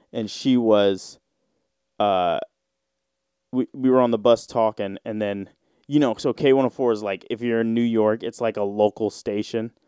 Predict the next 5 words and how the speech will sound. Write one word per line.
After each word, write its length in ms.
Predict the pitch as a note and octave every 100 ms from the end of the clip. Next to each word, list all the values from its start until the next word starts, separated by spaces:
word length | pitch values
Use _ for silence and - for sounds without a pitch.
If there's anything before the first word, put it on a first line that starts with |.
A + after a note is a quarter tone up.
| _ _ _
So 520 | - A2+ G2 F#2+ - _ -
they 400 | A2+ G#2+ G2+ G2+
went 280 | - A2 A2
to, 300 | - A2 F#2+
uh, 120 | B2